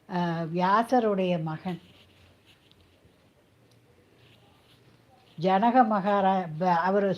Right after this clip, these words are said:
சுகபிரம்ம ரிஷி வந்து பிரம்ம ரிஷி. பிரம்ம ரிஷிகள்ல ஒருத்தர் சுகபிரம்மர். ஜனக,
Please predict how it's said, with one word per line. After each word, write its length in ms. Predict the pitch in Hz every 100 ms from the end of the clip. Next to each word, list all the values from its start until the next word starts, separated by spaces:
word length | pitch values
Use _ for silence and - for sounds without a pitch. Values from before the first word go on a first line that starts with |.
| 196
சுகபிரம்ம 600 | 202 247 220 233 214 202
ரிஷி 300 | 190 185 190
வந்து 480 | 175 175 214 285 - - _ _ _ _ 160
பிரம்ம 460 | 196 233 269 294
ரிஷி. 500 | 277 233 - 196 117 - _ - _ _ _ _ _ _ -
பிரம்ம 440 | 170 208 233 269 269
ரிஷிகள்ல 680 | 247 - 226 226 233 269
ஒருத்தர் 480 | 214 190 202 233 247 233
சுகபிரம்மர். 840 | 196 202 196 170 151 135 - - _ _ _ _ _ _ _ _ _ _ 156
ஜனக, 720 | 180 180 196 214 220 233 233